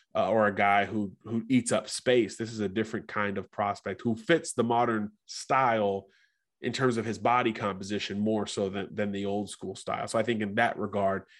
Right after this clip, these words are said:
this is another smart evaluation for Pitt, especially when you talk about him as maybe the fourth or fifth piece on this offensive line, as opposed to being the headliner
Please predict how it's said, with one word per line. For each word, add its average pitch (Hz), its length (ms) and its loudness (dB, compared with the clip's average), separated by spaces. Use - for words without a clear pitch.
this 110 140 -6
is 110 120 -4
another 107 280 2
smart 107 360 2
evaluation 95 580 -2
for 92 120 -6
Pitt, 113 300 -2
especially - 600 0
when 107 100 0
you 104 80 -2
talk 110 220 0
about 101 200 -2
him 104 220 -2
as 95 300 -4
maybe 107 180 0
the 98 100 -6
fourth 113 320 2
or 98 80 -8
fifth - 360 2
piece 107 260 -4
on 98 120 -8
this 95 160 -12
offensive 95 420 -4
line, 98 240 -4
as 95 100 -8
opposed 101 320 -4
to 101 80 -8
being 98 260 0
the 95 100 -8
headliner 104 680 2